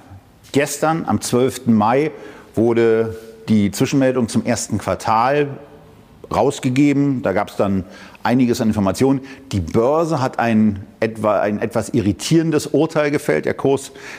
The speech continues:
ist ein ganzes Stück weit, äh, gefallen. Wir dachten eigentlich, dass wir hier mit, äh, einer noch stärkeren Kurssteigerung in diese Sendung gehen können. Das hat sich gestern so ein bisschen erledigt.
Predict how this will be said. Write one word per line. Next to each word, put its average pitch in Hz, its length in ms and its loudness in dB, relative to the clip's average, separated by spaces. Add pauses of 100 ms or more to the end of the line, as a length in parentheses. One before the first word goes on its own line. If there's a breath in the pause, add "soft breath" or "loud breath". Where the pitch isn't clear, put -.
ist 110 100 -6
ein 113 100 4
ganzes 117 300 -2
Stück 117 260 -2
weit, 107 380 0
äh, 101 240 2
gefallen. 113 420 -2
Wir 101 80 0
dachten 117 300 -4
eigentlich, 107 200 -4
dass - 180 -4
wir 104 60 0
hier 98 100 2
mit, 95 180 -2 (320 loud breath)
äh, 90 140 -2
einer 92 180 0
noch 120 160 2
stärkeren 101 420 0
Kurssteigerung 95 640 0
in 135 180 2
diese 104 180 2
Sendung 104 280 2
gehen 104 120 2
können. 123 200 0
Das 107 100 0
hat 113 120 -4
sich 104 120 -6
gestern 110 480 0 (300 loud breath)
so 120 100 0
ein 107 80 2
bisschen 113 260 2
erledigt. 117 420 2